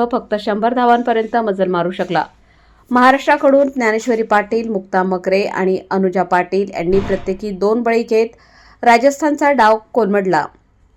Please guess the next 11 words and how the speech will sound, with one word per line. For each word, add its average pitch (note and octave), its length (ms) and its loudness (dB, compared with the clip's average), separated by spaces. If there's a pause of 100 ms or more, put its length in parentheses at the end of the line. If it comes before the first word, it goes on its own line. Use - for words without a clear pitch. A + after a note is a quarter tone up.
(680)
हा G#3 160 -2
सामना A3 420 0
नागपूर G#3+ 380 -2
येथील B3+ 340 -2
लेडी A#3 320 0
अमृताबाई G#3+ 680 -2
डागा G3+ 340 0
महाविद्यालय G3+ 580 -2
मैदानावर G3 600 0
खेळवण्यात F#3 440 -2
आला. D#3+ 180 -2